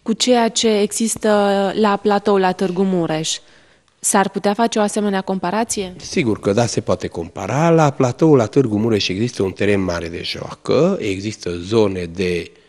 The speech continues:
Speaker 2: uh, picnic, acum se amenajează și acestea la Târgu Mureș,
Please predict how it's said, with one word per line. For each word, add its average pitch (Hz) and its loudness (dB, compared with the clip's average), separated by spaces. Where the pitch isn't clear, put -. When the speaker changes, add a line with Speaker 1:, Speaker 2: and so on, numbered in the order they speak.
Speaker 2:
uh, 87 -10
picnic, 98 -4
acum 92 -4
se - -12
amenajează 95 -8
și - -10
acestea - -10
la 107 -4
Târgu 131 -2
Mureș, 160 2